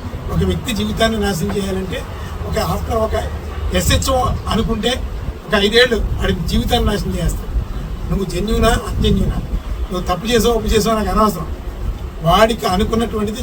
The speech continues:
జరగాలి, ఎవరికో ఒకరికి మేలు చేయాలి. ఆ విధంగా జర్నలిజాన్ని వాళ్ళకు అనుకూలమైనటువంటి మార్గంలో మార్చేశారు.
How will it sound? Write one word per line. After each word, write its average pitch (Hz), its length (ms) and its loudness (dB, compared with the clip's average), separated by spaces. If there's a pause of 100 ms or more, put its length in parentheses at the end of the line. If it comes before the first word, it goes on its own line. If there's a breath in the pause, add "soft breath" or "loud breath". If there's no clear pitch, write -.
జరగాలి, 185 360 0 (680)
ఎవరికో 226 320 4 (120)
ఒకరికి 214 380 0
మేలు 208 260 4
చేయాలి. 175 300 0 (1600)
ఆ - 20 8 (120)
విధంగా 240 320 6 (800)
జర్నలిజాన్ని 226 600 2 (280)
వాళ్ళకు 214 340 4
అనుకూలమైనటువంటి 220 760 -2
మార్గంలో 185 440 -2
మార్చేశారు. 160 460 -4